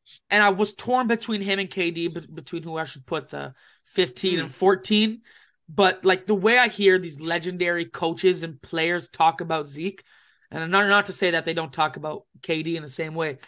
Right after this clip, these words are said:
Speaker 1: but I, I just hear it more often from players that I idolize and, and see as greater players. Uh, the way they talk about I T just puts them above Kevin Durant for me.
Speaker 2: You know what? That's a good pick.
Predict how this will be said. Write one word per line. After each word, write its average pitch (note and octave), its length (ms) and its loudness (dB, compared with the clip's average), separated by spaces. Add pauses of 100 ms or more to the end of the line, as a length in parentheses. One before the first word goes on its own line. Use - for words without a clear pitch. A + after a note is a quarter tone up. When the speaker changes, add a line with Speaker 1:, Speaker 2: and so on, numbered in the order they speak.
(180)
Speaker 1:
but F3 300 0
I, F3 60 4
I - 20 2
just F#3 140 -2
hear F#3 140 4
it F3 80 -4
more E3 160 -2
often E3 320 0
from D#3+ 160 -12
players D#3 400 -4
that D#3+ 120 0
I D#3+ 340 2 (380)
idolize E3 680 2
and, D#3 120 -16
and D#3+ 120 -12
see E3+ 220 -2
as D3+ 180 -4
greater D3+ 360 -4
players. D3 500 -6 (360)
Uh, D3+ 120 -10
the D3+ 100 -6
way D#3+ 80 -2
they D#3+ 140 -2
talk D#3 180 0
about D3+ 160 -2
I D#3 120 -4
T E3 240 -4
just E3+ 220 -12 (380)
puts - 220 -6
them C#3+ 260 -14 (140)
above C3 320 -12
Kevin C#3+ 240 -12
Durant - 280 -16
for - 120 -20
me. - 160 -20 (1160)
Speaker 2:
You F3+ 120 -6
know C4+ 100 0
what? D#4+ 300 2
That's D#4+ 160 -2
a C4+ 40 0
good A3+ 140 2
pick. G3 220 0